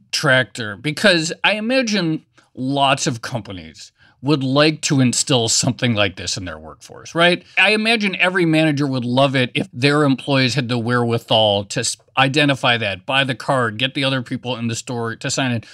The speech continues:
But I also imagine that is not easy to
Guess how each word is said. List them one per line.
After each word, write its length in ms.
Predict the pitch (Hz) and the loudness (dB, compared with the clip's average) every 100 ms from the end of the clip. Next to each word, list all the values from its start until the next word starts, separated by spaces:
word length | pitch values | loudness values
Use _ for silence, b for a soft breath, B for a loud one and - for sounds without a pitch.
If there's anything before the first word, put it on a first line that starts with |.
| B B | B B
But 120 | 269 | 2
I 40 | |
also 200 | 359 370 | 2 2
imagine 380 | 294 262 254 233 | 0 0 0 0
that 180 | 226 247 | 2 2
is 120 | 233 | 0
not 300 | 180 165 190 - | 0 0 0 -4
easy 480 | 165 175 165 160 147 | -4 -2 0 -2 -4
to 500 | - 143 139 131 127 | -2 0 2 2 0